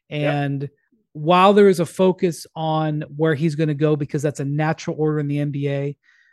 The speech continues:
Speaker 2: should not take away from the fact that, I'm sure it won't for Giannis personally, should not take away from the fact of their potency as a contender now.
Speaker 1: Yeah.
Speaker 2: Um, they obviously can always get better. They may tweak the roster.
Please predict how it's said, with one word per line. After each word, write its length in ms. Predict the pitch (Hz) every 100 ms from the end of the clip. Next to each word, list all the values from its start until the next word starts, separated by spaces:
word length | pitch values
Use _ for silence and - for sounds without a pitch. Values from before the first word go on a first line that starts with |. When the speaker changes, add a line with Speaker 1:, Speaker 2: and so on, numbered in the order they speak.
| _
Speaker 2:
should 340 | _ - 156 139
not 400 | 156 175 196 -
take 240 | 180 180
away 320 | 175 160 165
from 240 | 147 151 147
the 80 | 139
fact 300 | - 151 147
that, 100 | 170
I'm 80 |
sure 240 | 170 - 196
it 80 | 156
won't 300 | 165 160 -
for 180 | 160
Giannis 400 | 147 147 147 139
personally, 640 | - 147 143 131 123 127 135 _ _ _
should 200 | - 170
not 220 | 196 208
take 220 | 208 170
away 160 | 175 165
from 160 | -
the 80 | 151
fact 400 | - 151 143 -
of 100 | 139
their 160 | 147 180
potency 720 | 180 170 165 147 - 143 143
as 180 | 135 139
a 60 |
contender 560 | 139 147 - 143 135 131 _ -
now. 520 | 143 147 135 120 123 _ _ _ -
Speaker 1:
Yeah. 220 | 135 113
Speaker 2:
Um, 160 | 127 143
they 80 | 165
obviously 340 | 185 190 190
can 100 | 170
always 220 | 170 170
get 180 | 151 156
better. 300 | 208 208 208
They 160 | 160 147
may 180 | 151 151
tweak 280 | - 165
the 80 | 156
roster. 600 | 147 165 175 - 180 175